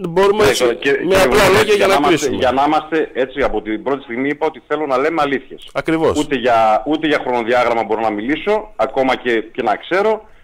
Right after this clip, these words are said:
Speaker 2: ούτε για το πότε, ε, ούτε με ποιο τρόπο.
Speaker 1: Ωραία.
Speaker 2: Αυτό το οποίο μπορώ να επιβεβαιώσω, ότι θα κάνουμε καταρχήν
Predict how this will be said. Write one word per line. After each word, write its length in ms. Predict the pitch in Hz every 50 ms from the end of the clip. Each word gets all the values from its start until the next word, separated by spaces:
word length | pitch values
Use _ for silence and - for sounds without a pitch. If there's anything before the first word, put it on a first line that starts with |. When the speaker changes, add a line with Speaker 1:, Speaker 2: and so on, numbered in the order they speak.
| - - - - _ _ - - - - - - - - -
Speaker 2:
ούτε 280 | - 156 175 170 - 175
για 160 | 151 156 143
το 120 | - 135
πότε, 560 | - - - 135 135 131 - 190 208 214 214 156
ε, 500 | 123 156 170 170 170 170 170 165 160 165 170
ούτε 180 | 190 180 202 185
με 100 | 185 180
ποιο 160 | - - 185
τρόπο. 340 | - 165 123 95 - 71 71 - - -
Speaker 1:
Ωραία. 340 | 127 127 113 95 80 - - _ - - - - - - - - - -
Speaker 2:
Αυτό 380 | - 135 139 - - 196 190 -
το 80 | 165
οποίο 460 | 143 - - 180 170 156 131 107 104 101
μπορώ 300 | 113 120 131 143 160 160
να 100 | 147 131
επιβεβαιώσω, 840 | 123 - 113 98 95 92 82 85 117 175 196 185 - 226 220 214 -
ότι 200 | - 127 131 -
θα 140 | 113 131 127
κάνουμε 380 | 147 - 175 175 170 170 160 151
καταρχήν 720 | - - 135 123 120 117 110 - - 165 165 151 127 104